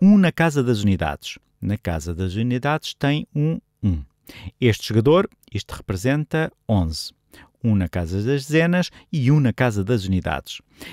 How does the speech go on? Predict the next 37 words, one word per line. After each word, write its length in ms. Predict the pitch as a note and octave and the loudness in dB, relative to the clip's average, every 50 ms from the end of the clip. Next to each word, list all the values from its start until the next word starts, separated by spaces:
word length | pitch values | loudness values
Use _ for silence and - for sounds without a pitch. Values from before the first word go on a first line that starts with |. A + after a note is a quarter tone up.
| - - | -4 0
Este 240 | D3+ C#3 B2+ - - | 2 2 2 0 -2
jogador 300 | - G#2+ G#2 F2+ G#2 G#2+ | 0 0 2 2 2 2
aqui 160 | A2 - D#3 | 2 0 0
também 320 | - C#3 A#2 G2+ C3 C3+ | 2 2 4 4 4 4
marcou 420 | B2+ A2+ G2 - - C#3 C#3 C3+ - | 4 4 2 2 4 4 4 4 2
onze 320 | - C3+ C3+ C#3 B2 - - | 2 4 4 4 4 2 -2
pontos. 480 | _ - G2 F#2 E2+ E2 E2 - - - - - - - | _ 0 0 0 0 -2 -4 -8 -12 -14 -18 -20 -12 -4
Um 140 | - G#2+ G2+ | -2 0 0
na 140 | F#2+ F2+ - | 0 0 0
casa 280 | - F#2 F2 F#2 G#2 | 0 0 0 0 0
das 200 | G2+ C3 C#3+ C#3+ | 0 0 0 0
dezenas 520 | C#3+ C#3+ E3 F3+ F3+ F#3 F#3 F#3 F3 - - - | 0 2 2 4 4 4 2 2 0 -2 -6 -8
e 180 | B2+ G2+ G#2 | -6 -2 0
um 80 | C#3 D#3+ | 2 2
na 120 | D3+ B2 | 2 2
casa 320 | - - C3+ C#3 A#2 A2 G2+ | 2 2 0 0 0 0 0
das 220 | G#2 C3 C3+ A#2 | 0 0 0 2
unidades. 540 | G#2 G2+ F2+ E2 D#2+ C#2+ C2 - - - - _ _ _ _ _ - - - - - - | 2 0 2 2 0 -2 -6 -6 -10 -16 -18 _ _ _ _ _ -20 -20 -20 -18 -6 0
Este 260 | - D#3 C#3+ - - | 2 2 2 2 0
jogador, 420 | - G#2+ A#2 G#2+ A#2+ C#3 F3 - - | -2 0 2 4 4 4 4 2 -2
vou 180 | G#2 E2 F#2 F#2 | -6 -4 -2 -2
usar 220 | F2 - G#2+ G2 | 0 2 2 2
o 60 | F#2 | 2
cor 160 | - - G2 F2+ | 2 0 0 2
de 60 | F#2+ | 2
laranja, 380 | G#2+ B2 C#3 D#3 D#3+ D#3 F3 E3+ - - - - - | 4 4 4 4 4 2 2 0 -2 -6 -12 -4 0
este 220 | B3+ A#3 - - | 0 0 0 0
jogador 300 | G3 F#3 F3+ F3+ G3+ G3+ | 0 2 4 4 4 2
tem 200 | - - E3+ C#3 | 2 2 4 4
um 160 | B2 A#2 A2 - _ - | 6 6 4 2 _ 2
três 340 | - F3+ F#3 E3+ C3+ G#2+ | 4 6 6 6 6 6
na 120 | G2 G2 F#2 | 4 2 2
casa 340 | - - E2+ E2 D#2 F2+ F2 | 2 0 -2 -2 0 -2 0
das 220 | F2+ G#2 F#2+ A2 | 0 0 0 0
unidades. 560 | C3 C#3+ E3 E3 E3+ D3 E3 F3 - - - - - - - - _ - | 0 2 2 2 4 4 2 2 0 -4 -14 -16 -18 -20 -20 -16 _ -2
Ele 160 | A2+ A2+ G#2 | 0 2 4
marcou 600 | G#2 A2 G#2+ G#2+ - - B2+ A#2 G2+ F#2+ F2 | 4 4 2 2 0 2 4 6 6 6 4